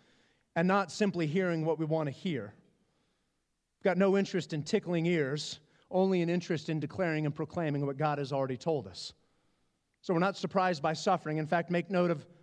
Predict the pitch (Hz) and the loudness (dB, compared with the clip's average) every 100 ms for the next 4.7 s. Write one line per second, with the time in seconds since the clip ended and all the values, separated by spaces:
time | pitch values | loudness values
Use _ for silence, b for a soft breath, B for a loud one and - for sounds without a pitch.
0 | - 151 196 180 175 165 160 147 170 185 | -8 0 0 0 0 0 0 -4 -6 -6
1 | 147 - 175 170 170 147 185 175 143 135 | -6 -4 -2 0 0 0 -2 -2 -2 -2
2 | 170 - b b b b - 156 196 165 | -2 -8 b b b b -6 -2 0 2
3 | 190 - 170 190 180 165 165 165 202 170 | 2 0 2 4 4 4 0 -2 -6 -2
4 | 202 - 233 240 147 117 | -2 0 0 0 0 -8